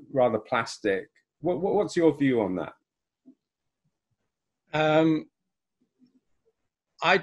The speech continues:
Speaker 2: do print a lot of low-res files, um, you know,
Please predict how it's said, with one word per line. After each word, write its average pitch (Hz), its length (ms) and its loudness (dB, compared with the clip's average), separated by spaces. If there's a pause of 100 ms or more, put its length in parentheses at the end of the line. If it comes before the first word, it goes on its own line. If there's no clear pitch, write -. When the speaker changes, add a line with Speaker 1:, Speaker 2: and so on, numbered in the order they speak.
Speaker 2:
do 214 300 -4
print 190 240 -2
a 156 60 0
lot 160 240 2
of 156 80 2
low-res 151 520 2
files, 147 640 -4 (1500)
um, 127 640 -4 (1000)
you 147 120 2
know, 131 160 2